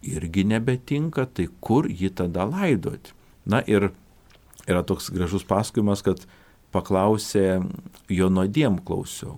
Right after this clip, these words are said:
kur jį palaidoti. Nu, vis tiek jis nuodėmklausys orientuojasi, pažįsta jo dvasinę gelmę, tik negali nieko pasakyti, nes, nu, yra išpažinties paslaptis, yra dvasinių pokalbių paslaptis. Tai tada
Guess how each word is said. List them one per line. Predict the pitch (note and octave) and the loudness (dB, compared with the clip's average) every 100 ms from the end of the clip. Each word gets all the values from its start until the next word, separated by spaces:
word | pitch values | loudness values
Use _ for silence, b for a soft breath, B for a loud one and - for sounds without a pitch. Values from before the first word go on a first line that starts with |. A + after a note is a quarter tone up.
| - | -6
kur | G2+ F#2 | -4 0
jį | F#2+ | -2
palaidoti. | F#2+ G2 G2 F2 E2 - - - - | 0 2 4 2 0 -8 -14 -16 -10
Nu, | E2 | -8
vis | E2 - | -4 0
tiek | A2+ | -2
jis | F#2 - - | -2 -8 -4
nuodėmklausys | F2 D2+ F2+ - F2 G#2 - | -4 -2 -2 0 0 0 2
orientuojasi, | G2+ F#2 F#2 D3+ B2+ F#2+ D#2+ - E2 E2+ | 4 4 4 6 8 6 2 -4 -6 0
pažįsta | G2 F#2+ D#3 - F#2+ | 2 6 4 4 0
jo | E2+ | 0
dvasinę | D#2 G#2 G2 - F2+ F2 | 0 0 0 0 -2 -2
gelmę, | D2+ D#2+ F2 A#2+ | -2 -2 0 0
tik | C3 A2 B B B | -2 -4 B B B
negali | - C3+ C#3+ G2 D#2 G2 | 2 2 4 2 2 0
nieko | F2+ D#2+ E2+ | 0 -4 -6
pasakyti, | - A2+ - E3 A#3+ C#3+ - F2 | -6 -4 -4 -2 0 0 -2 -8
nes, | - - | -8 -10
nu, | E2+ | -8
yra | E2 F2+ | -6 -6
išpažinties | E2 - F2+ D#2+ E2 C#3+ D#3 - | -6 -6 -6 -4 -2 2 0 0
paslaptis, | A2+ - G#2 - G#2 - | -4 0 -2 -2 -4 -4
yra | - E2+ F2 B B B | -6 -6 -8 B B B
dvasinių | - - E2 C3+ - C3 A#2 | -14 -2 0 2 2 0 0
pokalbių | - A2+ - G#2+ A2 G#2 | 0 0 0 -2 -2 -2
paslaptis. | G#2 - G#2 - A2 G#2+ - B B B B B - | -4 -2 -4 -2 0 0 -2 B B B B B -2
Tai | A#2 | -2
tada | A#2 G#2+ F#2+ A2+ | 2 0 2 2